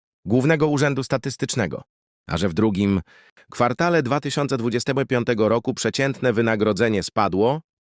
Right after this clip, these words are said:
to i limity dorabiania zostały automatycznie obniżone. Weźmy przykład. Ktoś, kto w sierpniu zarabiał sześć tysięcy czterysta złotych brutto i mieścił się w limicie,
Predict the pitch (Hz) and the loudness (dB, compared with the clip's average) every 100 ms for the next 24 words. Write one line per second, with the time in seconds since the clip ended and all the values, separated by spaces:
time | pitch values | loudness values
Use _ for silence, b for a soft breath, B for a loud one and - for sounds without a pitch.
0 | - 175 170 165 165 185 160 139 135 123 | 2 2 4 2 0 0 0 0 0 0
1 | 139 156 147 131 - 131 127 123 117 120 | -2 -2 -2 -4 -2 0 2 0 0 -2
2 | 110 131 - 110 90 98 87 82 58 50 | -2 -4 0 0 2 0 0 -2 -6 -14
3 | _ _ _ _ 90 113 110 95 - - | _ _ _ _ 0 0 0 -4 -6 -8
4 | 110 113 - _ _ _ _ _ - 147 | -12 -16 -18 _ _ _ _ _ -4 0
5 | 147 - 127 - 151 143 - 107 107 110 | 0 0 -2 0 0 0 0 0 0 2
6 | 104 101 - _ - - 175 175 - 156 | 0 0 -4 _ -10 0 0 0 0 -2
7 | 151 - - - 139 127 123 - 120 92 | -2 -8 -8 -2 0 0 -2 -2 -2 2
8 | 104 82 - 65 - - _ _ _ 98 | 2 2 -2 -10 -10 -20 _ _ _ -2
9 | 113 160 _ 82 78 85 90 - 87 90 | 0 0 _ -4 -2 -2 -4 -4 -4 -4
10 | 76 82 82 76 - 65 | -4 -4 -4 -4 -6 -8